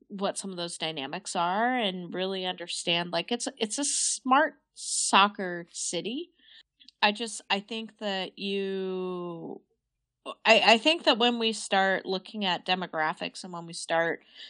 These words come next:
pinpointing, you know, do you like the Thorns? Do you like the Timbers? Do you go to games? All those different things. Then, then you actually start also taking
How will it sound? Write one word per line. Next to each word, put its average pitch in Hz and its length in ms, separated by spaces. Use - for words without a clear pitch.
pinpointing, 196 840
you 165 120
know, 165 140
do 196 180
you 190 120
like 175 280
the 170 140
Thorns? 165 480
Do 175 80
you 165 100
like 156 240
the - 80
Timbers? 160 800
Do 208 80
you 202 120
go 180 200
to 170 80
games? 160 680
All 196 160
those 190 180
different 185 280
things. 180 400
Then, 240 300
then 240 200
you 277 140
actually 202 380
start 175 340
also 170 380
taking 160 720